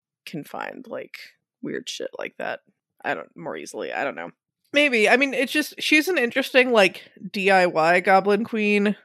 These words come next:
Speaker 2: Like, it feels like she kind of fell into it, you know? Um,
Speaker 1: Yeah.
Speaker 2: like,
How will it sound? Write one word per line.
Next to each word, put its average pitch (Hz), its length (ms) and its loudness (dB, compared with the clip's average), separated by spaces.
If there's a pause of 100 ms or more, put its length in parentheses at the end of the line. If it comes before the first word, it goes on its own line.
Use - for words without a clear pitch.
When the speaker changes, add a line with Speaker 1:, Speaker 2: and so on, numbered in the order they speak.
(120)
Speaker 2:
Like, 190 180 0
it 175 120 -6
feels 175 220 -2
like 196 120 0
she 180 140 -4
kind 196 200 0
of 175 80 -4
fell 165 260 2
into 180 260 0
it, 180 100 0
you 202 100 2
know? 202 320 2 (640)
Um, 180 460 2 (920)
Speaker 1:
Yeah. 151 260 0 (460)
Speaker 2:
like, 180 400 0